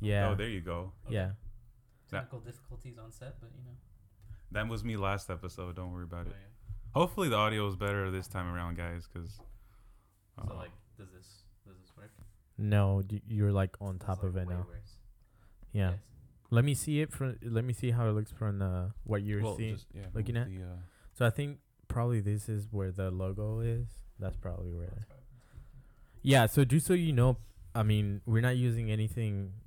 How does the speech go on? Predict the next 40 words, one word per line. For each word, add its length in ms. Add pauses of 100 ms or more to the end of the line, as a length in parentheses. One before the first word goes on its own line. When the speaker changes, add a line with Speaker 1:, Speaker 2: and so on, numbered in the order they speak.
(220)
Speaker 1:
um, 340
fancy 480
for 180
the 80
podcast. 600 (640)
We're 100
not 160
using, 480
um, 380
Speaker 3:
forty 220
dollar 280
mics. 140 (500)
Speaker 1:
Pretty 240
much. 440 (120)
Speaker 3:
<laughs> 140
Speaker 1:
We're 140
not, 340 (800)
we're 80
not 180
throwing 240
money 260
at 120
this 180
thing. 300 (260)
I 80
mean, 260
we're 120
using 320
the 100
U 240
S 140
B, 400 (580)
uh, 200
microphones, 760
and 140
those 200
are 120
considered 480
the 100
worst 460